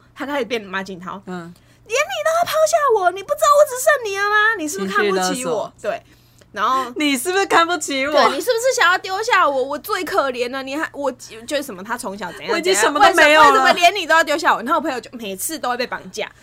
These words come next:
Speaker 1: 我朋友就是真的很被吃情绪勒索这样，
Speaker 2: 嗯。
Speaker 1: 所以我朋友每次就勒索完，就还是会回去帮他，
Speaker 2: 嗯。
Speaker 1: 即便他们每次吵架，那男生就会对他做出非常严重的人身攻击。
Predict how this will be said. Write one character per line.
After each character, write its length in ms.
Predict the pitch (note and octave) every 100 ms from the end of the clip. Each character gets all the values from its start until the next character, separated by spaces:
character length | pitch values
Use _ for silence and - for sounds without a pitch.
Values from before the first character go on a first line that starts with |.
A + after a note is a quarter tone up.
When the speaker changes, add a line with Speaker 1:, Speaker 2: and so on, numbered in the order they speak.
| -
Speaker 1:
我 80 | A#3
朋 120 | E4
友 80 | D4
就 120 | D4+
是 220 | D4+ C#4 _ -
真 180 | C#4+
的 80 | C4+
很 180 | B3+ F3+ -
被 160 | - A#3+
吃 240 | - G#3
情 220 | G3 E3+ F#3+
绪 100 | F#3
勒 160 | E3+
索 140 | F#3 F3+ F3
这 60 |
样， 100 | D#3+
Speaker 2:
嗯。 80 | - - -
Speaker 1:
所 160 | - F#4+
以 20 | D#4+
我 80 | C4
朋 100 | C#4
友 60 | D#4
每 200 | A#3 F#3+
次 160 | C4+
就 140 | C4 C4+
勒 180 | C4+
索 160 | D4 A#3
完， 140 | D3 F3+
就 120 | G3+
还 260 | - F#3
是 100 | F#3+
会 60 | A#3+
回 160 | A#3 E3+
去 80 |
帮 260 | G3+ D#3+ F3
他， 200 | F#3+ C#3
Speaker 2:
嗯。 220 | F#3+ F3+ E3+
Speaker 1:
即 160 | B3
便 180 | C4+ D4
他 120 | D#4
们 100 | C4+
每 140 | G3 F3+
次 120 | A#3+
吵 220 | - D3
架， 140 | G3+
那 140 | G#3+ B3+
男 200 | G3 E3
生 120 | F#3
就 100 | F3
会 60 | F#3
对 120 | F#3
他 100 | F#3+
做 220 | G3+ F#3
出 240 | E3+ F#3 - _ _
非 340 | - C4+ C#4+
常 260 | D4 A3 A3 A3
严 280 | A#3 F#3 G3+
重 300 | D4 A#3+ F#3
的 200 | F3+ F3+
人 240 | F3+ F3 F#3+
身 300 | G3+ G3 G3
攻 260 | F3+ F#3+
击。 300 | G3 - D3